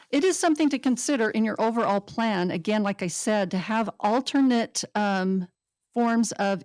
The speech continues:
income established already before, so that you can wait, if you can, um, on taking that Social Security un-, until it's more beneficial for you. That would be the best option.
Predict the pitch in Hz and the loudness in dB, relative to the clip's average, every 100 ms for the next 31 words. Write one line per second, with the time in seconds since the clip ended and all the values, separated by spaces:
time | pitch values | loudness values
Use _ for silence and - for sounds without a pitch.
0 | - 262 277 - 196 170 180 - - - | 0 2 2 0 -2 0 -2 -6 -18 -20
1 | - _ _ _ - 190 - 233 226 202 | -20 _ _ _ -2 -2 0 0 0 0
2 | 180 - - 214 214 214 220 208 185 185 | -2 -2 -2 2 2 2 0 0 -2 -2
3 | 220 196 - 202 202 202 196 - 320 349 | 0 0 0 -2 -2 -2 -4 -4 0 2
4 | 277 180 - - - - 196 202 196 - | 2 2 -4 -8 -12 -4 -4 -4 -6 -2
5 | 202 165 165 - _ _ - 202 190 - | -2 -2 -4 -8 _ _ -4 -2 -2 0
6 | 202 185 214 202 202 196 156 208 - - | -2 0 -2 -2 0 -2 -2 -4 -4 -6
7 | 185 - 185 180 185 185 - 196 180 196 | -6 -4 -2 -2 -2 -4 -6 -6 -4 -4
8 | 190 - 208 185 180 175 - - 196 185 | -4 -4 -2 -2 -2 -4 -6 -2 -2 0
9 | 190 170 226 - 180 - 180 170 170 - | -2 0 -2 -2 -4 -2 0 0 -2 -4
10 | - - - 196 196 196 170 185 165 175 | -14 -12 -4 -2 0 -2 -4 -4 -2 -4
11 | - 170 160 - 151 135 | -2 -4 -4 -6 -8 -12